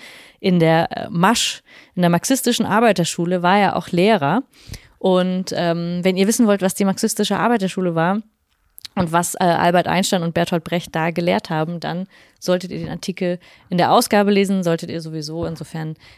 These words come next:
äh, schaut vorbei unter w w w punkt jacobin punkt d e slash abo. Da könnt ihr die Ausgabe,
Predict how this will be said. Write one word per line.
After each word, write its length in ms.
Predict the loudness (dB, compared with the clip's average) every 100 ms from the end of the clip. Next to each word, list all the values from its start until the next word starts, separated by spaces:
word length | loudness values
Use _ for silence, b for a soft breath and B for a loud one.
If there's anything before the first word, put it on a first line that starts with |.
| b
äh, 140 | -2
schaut 260 | -2 -2 -4
vorbei 380 | -4 -2 0 0
unter 420 | -4 -6 -6 -2
w 140 | 0
w 100 | 0
w 100 | 0
punkt 360 | -6 -6 -8 -4
jacobin 540 | -4 -4 -6 -6 -8
punkt 280 | -8 -10 -8
d 100 | -8
e 80 | -6
slash 320 | -6 -6 -10 -4
abo. 380 | 0 2 2 0
Da 120 | -4 -8
könnt 260 | -8 -8
ihr 80 | -8
die 120 | -8
Ausgabe, 600 | -10 -10 -10 -10 -8 -10